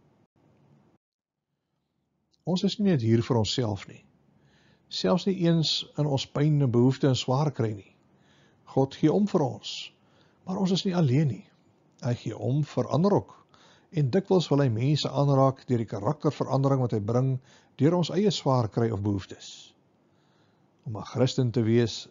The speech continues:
is om aan ander te dink te midde van ons eie pyn en te sien hoe God ons kan gebruik. Dit druis in teen ons menslike natuur en veral teen die selfgesentreerde samelewing waarin ons woon. Ons kultuur leer vir ons om te fokus op wat die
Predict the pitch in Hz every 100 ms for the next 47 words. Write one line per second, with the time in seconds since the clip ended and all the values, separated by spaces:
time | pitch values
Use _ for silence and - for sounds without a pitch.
0 | _ - 160 180 180 160 165 175 175 113
1 | 127 135 123 104 110 123 123 120 113 -
2 | 143 - 127 113 98 - _ - _ _
3 | 165 170 175 - - 185 180 123 117 147
4 | - 147 135 120 107 185 190 143 104 95
5 | - - _ _ _ _ _ _ _ -
6 | 110 110 113 127 123 139 131 131 127 98
7 | 117 143 123 127 123 110 - 180 135 120
8 | - - 185 151 - 170 147 120 - -
9 | _ - - 131 151 120 - 107 101 131
10 | 143 117 - 127 170 135 117 117 107 107
11 | 107 104 95 135 117 - _ _ _ _
12 | _ _ _ - 117 - 110 95 127 127
13 | 107 110 117 123 127 113 104 - - 151
14 | 151 131 113 127 107